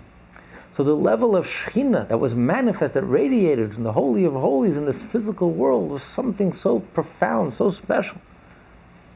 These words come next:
As King Solomon said when he built the temple, he cried out in astonishment, "How is it possible that the heavens and the heaven of heavens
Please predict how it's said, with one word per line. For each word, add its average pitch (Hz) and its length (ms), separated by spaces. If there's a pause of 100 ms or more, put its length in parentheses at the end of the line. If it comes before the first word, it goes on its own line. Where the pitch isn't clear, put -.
(100)
As 113 100
King 147 200
Solomon 180 600 (480)
said 110 220
when 101 120
he 117 60
built 170 240
the 143 80
temple, - 460
he 113 80
cried 175 320
out 170 180
in 160 80
astonishment, 220 560 (1200)
"How 233 240
is 202 100
it 202 140
possible - 360 (800)
that - 140
the 156 160
heavens 147 840
and 147 200
the 151 100
heaven 254 420
of 160 120
heavens 110 560